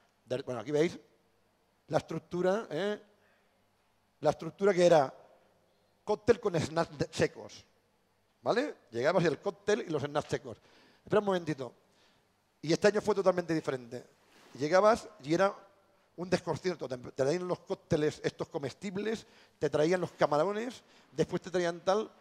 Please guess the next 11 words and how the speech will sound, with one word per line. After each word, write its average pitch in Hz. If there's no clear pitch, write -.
Era 165
un 196
desconcierto 180
bastante 190
grande 196
en 190
comparación 170
si -
analizamos 156
la 175
estructura 175